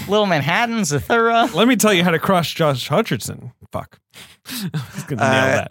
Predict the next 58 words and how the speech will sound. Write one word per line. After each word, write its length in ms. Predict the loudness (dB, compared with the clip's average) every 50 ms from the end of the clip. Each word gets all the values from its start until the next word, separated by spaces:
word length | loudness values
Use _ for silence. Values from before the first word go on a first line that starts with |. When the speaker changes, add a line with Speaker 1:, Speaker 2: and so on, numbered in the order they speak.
| -10 -10
Speaker 3:
that. 240 | -10 -8 -6 -4 -2
Speaker 1:
Little 120 | 2 4 6 6 6
Speaker 3:
Drop 40 | 6
a 40 | 4
book 80 | 4 4
Speaker 1:
Manhattan 260 | 4 4 4 4 4
Speaker 3:
on 60 | 4
Speaker 1:
is 120 | 2 2 2
Speaker 3:
him. 140 | 2 2 4
Speaker 1:
a 40 | 4
movie 280 | 4 4 6 6 6
that 200 | 8 6 6 6
Speaker 3:
<laughs> 0 |
Speaker 1:
is 500 | 6 6 6 6 6 6 4 4 2 2 0 -4 -2 -4 -4 -2
Speaker 2:
Okay. 500 | -2 -2 0 0 -2 0 0 -2 -4 -6 -6 -8 -10 -10 -6 -2
Speaker 1:
Little 200 | 2 4 4 4
Manhattan 400 | 4 4 4 4 4 2 2 2
is 80 | 2 2
a 40 | 4
Speaker 3:
Good 80 | 4
Speaker 1:
movie 180 | 4 4 4 4
Speaker 3:
job. 80 | 4 2
Speaker 1:
that 100 | 2 2
is 140 | 0 -2
truly 400 | -4 -6 -4 -4 -2 0 0 0
impossible 540 | 0 0 0 0 0 0 0 -2 -6 -8 -8
to 100 | -8 -6
watch 460 | -6 -4 -4 -4 -4 -4 -6 -6 -4 -2
without 460 | -2 0 0 0 0 -2 -2 -4 -8
cringing 520 | -8 -8 -6 -6 -6 -6 -6 -6 -6 -6 -8
so 220 | -8 -8 -8 -6
hard 220 | -6 -6 -4 -2 -2
Speaker 2:
I 40 |
have 120 | 0 0 0
Speaker 1:
that 60 | 2
your 80 | 2 2
Speaker 2:
not 100 | 2 2
Speaker 1:
face 60 | 2
Speaker 2:
watched 200 | 2 2 0 -2 -4
it. 180 | -8 -6 -6
Speaker 1:
implodes. 220 | -6 -6 -4 -2 -2
Speaker 2:
Couldn't. 320 | -2 -4 -4 -10 -16 -18 _ _ _ _ _ -2
Speaker 3:
Little 220 | 0 2 2 2
Manhattan. 640 | 2 0 0 0 0 0 0 -2 -2 -4 -6 -6 -4
Speaker 1:
Yeah. 240 | -2 -2 -2 -4 -6 -12 _ _ _ _ -6
Speaker 2:
Like 160 | -6 -4 -2
Speaker 3:
I'll 40 | 0
tell 160 | 2 2 2
you. 200 | 2 0 -2 -4 -4
How 100 | -2 0
about 160 | 2 0 0
a 40 | 0 0
movie 180 | -2 0 0
called 160 | 0 -2 0 0
Little 240 | 0 0 2 2
Actor? 540 | 2 2 2 0 -2 -4 -6 -6 -6 -8 -10 _ _ _ _ -4
Josh 220 | -2 -2 -2 0
Hutcherson. 420 | -2 -2 -2 -4 -8 -16 -18 -18